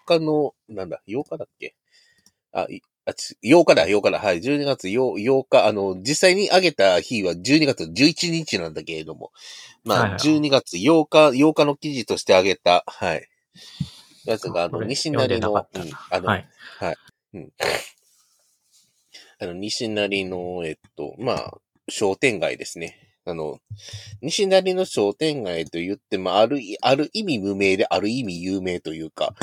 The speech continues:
Speaker 1: <laughs> ちょっと、
Speaker 2: うん。
Speaker 1: ですね。うん。えーっと、まあ、西天下茶屋商店街という商店街が、まあ、ありますと。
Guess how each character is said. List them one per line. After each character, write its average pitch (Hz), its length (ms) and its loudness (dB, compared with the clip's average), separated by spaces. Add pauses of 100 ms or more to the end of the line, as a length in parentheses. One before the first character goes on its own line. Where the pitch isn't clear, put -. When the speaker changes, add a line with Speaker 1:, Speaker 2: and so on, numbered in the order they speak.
(680)
Speaker 1:
<laughs> - 840 -14
ち 135 100 -4
ょ - 20 -12
っ - 80 -14
と、 127 160 -10
Speaker 2:
う - 20 -10
ん。 107 160 -14 (760)
Speaker 1:
で 98 60 -16
す - 140 -18
ね。 90 200 -12 (140)
う 90 60 -14
ん。 78 240 -14 (1400)
え 113 60 -8 (460)
ー 95 40 -16
っ - 40 -20 (320)
と、 90 500 -6
ま 139 200 -2
あ、 60 80 -8 (240)
西 190 460 -4 (280)
天 196 300 2
下 180 140 6
茶 180 140 -2
屋 170 180 6
商 160 280 2
店 147 360 0
街 85 260 -2
と 80 160 -4
い 78 200 -4
う 78 40 -6
商 110 280 -2
店 104 300 0
街 76 220 -4
が、 - 240 -2
ま 92 160 -6
あ、 78 160 -6
あ 80 60 -4
り 80 120 -8
ま 82 160 -8
す - 160 -12
と。 - 180 -8